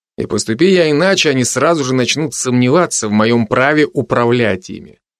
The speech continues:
Поэтому допускать подобного нельзя. Мне нужна совершенно лояльная орда,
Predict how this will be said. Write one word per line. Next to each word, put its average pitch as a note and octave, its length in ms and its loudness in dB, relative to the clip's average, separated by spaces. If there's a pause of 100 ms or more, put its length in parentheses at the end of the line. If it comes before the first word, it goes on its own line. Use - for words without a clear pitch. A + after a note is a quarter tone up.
(280)
Поэтому D3 680 2
допускать D3+ 720 0
подобного D3 580 2
нельзя. A2 640 0 (640)
Мне F#3 300 2
нужна A#2 340 2
совершенно C3 520 0
лояльная C#3 800 2
орда, F#2 340 -6